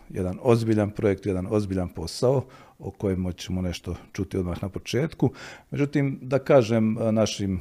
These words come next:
gledateljima, gospodin Ivan Jurilj je dugo godina u ovim i sličnim poslovima. Po struci je diplomirani pravnik,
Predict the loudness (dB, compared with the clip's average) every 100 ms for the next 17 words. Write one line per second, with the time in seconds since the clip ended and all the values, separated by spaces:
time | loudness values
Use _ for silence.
0 | -6 -2 0 0 0 2 4 4 4 -2
1 | -20 -20 -20 -20 -20 -20 _ -6 -2 2
2 | 4 4 4 4 4 6 4 4 0 -6
3 | -6 0 4 6 4 0 0 4 6 4
4 | 2 -2 -4 -8 -10 -12 -10 -8 -10 -10
5 | -2 -2 -2 -2 -2 -2 -2 -4 -4 -6
6 | -4 -6 -6 -2 0 4 2 0 -8 -20
7 | -20 -20 -20 _ _ -4 -2 2 0 0
8 | 0 0 0 0 2 2 2 -2 0 6
9 | 6 6 2 0